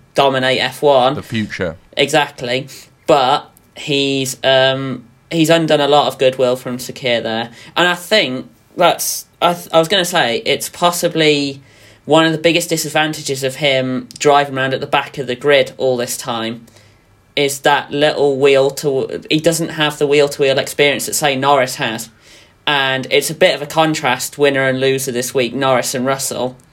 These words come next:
Speaker 1: One of them's had the perfect environment to sort of grow as a driver. And I think the race showed exactly what George is lacking at the moment.
Speaker 2: Yeah, exactly. And you, you can see Lando's confidence has grown, uh,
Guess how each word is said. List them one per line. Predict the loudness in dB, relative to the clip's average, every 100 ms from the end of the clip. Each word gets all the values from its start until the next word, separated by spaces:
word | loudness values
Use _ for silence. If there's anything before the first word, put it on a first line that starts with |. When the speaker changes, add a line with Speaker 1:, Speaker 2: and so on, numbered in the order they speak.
| -20 _ _ 0
Speaker 1:
One | 2 4
of | 2
them's | -2 -4 -2
had | 0 0 -4 _
the | -10
perfect | -2 2 2 2 -2 -4 -4
environment | -4 -2 0 2 2 0 -4 -12 _ _ _ _ _ -2
to | 0
sort | 2 0
of | 0
grow | 2 4 2
as | 2
a |
driver. | 0 2 2 2 -2 -4 -14 _ _ _ _
And | -2 0
I | -2
think | 0 -2 -2 -8 -16 -8
the | 0
race | 2 2 0
showed | 0 2 2 0 -6 -4
exactly | 0 0 -2 -4 0
what | 0 0
George | 0 0 -2
is | -4 -2
lacking | -2 -4 -10 -12 -14 -20 -10 -6
at | -4
the | -4
moment. | -4 -4 -6 -10 -18 _
Speaker 2:
Yeah, | -4 -2
exactly. | -2 -4 -4 -4 -6 -4
And | -4
you, | -4
you | -6 -8
can | -8
see | -6 -6 -4
Lando's | -4 -4 -6 -8
confidence | -6 -6 -6 -10 -10 -10 -10
has | -12 -12
grown, | -4 -2 -2 -6 -12 _ _
uh, | -18